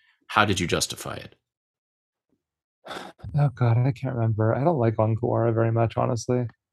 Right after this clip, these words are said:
Speaker 1: Is this,
Speaker 2: Um,
Speaker 1: is this a Japanese painter or?
Speaker 2: He's a Japanese painter. I, I'm not sure if he's Japanese American or not. Um, but he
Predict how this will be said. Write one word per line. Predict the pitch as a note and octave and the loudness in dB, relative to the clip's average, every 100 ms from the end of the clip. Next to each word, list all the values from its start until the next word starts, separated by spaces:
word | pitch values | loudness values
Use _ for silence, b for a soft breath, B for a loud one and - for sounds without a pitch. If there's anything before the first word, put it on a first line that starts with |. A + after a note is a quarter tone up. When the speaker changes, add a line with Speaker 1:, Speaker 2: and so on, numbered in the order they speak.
| _ _ _ _ _ _ - _ _ | _ _ _ _ _ _ -20 _ _
Speaker 1:
Is | B2+ B2+ B2 | 4 6 6
this, | A2+ | 4
Speaker 2:
Um, | C#3 F#3+ _ _ - | 2 -10 _ _ 2
Speaker 1:
is | A2 | 4
this | A#2 | 4
a | G#2 | 4
Japanese | G2+ F#2+ F#2+ G2 A2+ | 4 4 6 2 2
painter | - A2+ A#2 C#3 C3+ | 0 0 0 0 2
or? | A2 E2+ - - _ _ _ _ - | 4 2 -2 -10 _ _ _ _ -10
Speaker 2:
He's | A2+ C3 B2+ B2 B2 B2 A#2+ A#2 G#2+ E3+ | -2 2 2 2 2 2 4 2 -2 -2
a | C3 A#2+ A#2+ A#2 A#2 A2+ A2 A2 | 4 6 8 6 4 0 -8 -16
Japanese | - A#2+ A#2 C3 B2+ A#2 | -4 0 0 0 0 0
painter. | A#2+ B2 A#2+ A2+ - B2+ - D#3+ | -2 -2 -2 -2 -6 -6 -6 -2
I, | D3 C#3 | 0 2
I'm | C#3+ | 2
not | D#3 | 2
sure | F3+ | 2
if | |
he's | - | 0
Japanese | A#2+ B2 A2+ A#2 | 4 4 6 4
American | G#2+ G#2+ A2+ - - | 6 6 4 4 0
or | B1+ | 4
not. | B1 B1 - _ _ _ _ _ - | 6 4 0 _ _ _ _ _ 4
Um, | C3 B2 A#2 A2 A2+ A#2 _ _ _ _ | 6 6 4 -2 -6 -12 _ _ _ _
but | C3 A#2+ A#2 _ - | 4 4 0 _ -20
he | - - C3+ C3 C3 B2+ B2+ | -20 -6 0 4 6 6 4